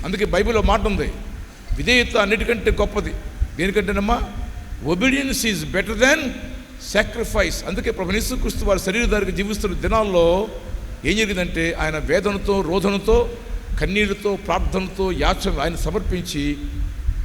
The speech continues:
భయభక్తులు కలిగి ఉన్నందున ఆయన అంగీకరించబడ్డారు. ఆయన కుమారుడయుండియు శ్రమల వలన ఏం నేర్చుకున్నారండి?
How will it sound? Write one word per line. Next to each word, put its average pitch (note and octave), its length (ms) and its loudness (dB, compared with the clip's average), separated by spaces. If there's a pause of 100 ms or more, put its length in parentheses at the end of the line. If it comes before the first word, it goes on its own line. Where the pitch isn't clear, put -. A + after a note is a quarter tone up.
(800)
భయభక్తులు F3 640 -2
కలిగి D#3 280 0
ఉన్నందున C#3 380 -2 (100)
ఆయన C#3+ 260 -2 (240)
అంగీకరించబడ్డారు. C3+ 1800 -4 (1120)
ఆయన C3+ 200 -2
కుమారుడయుండియు E3 1400 0 (560)
శ్రమల F3 460 -2
వలన D3+ 300 -2
ఏం C#3 160 -2
నేర్చుకున్నారండి? F3+ 600 -2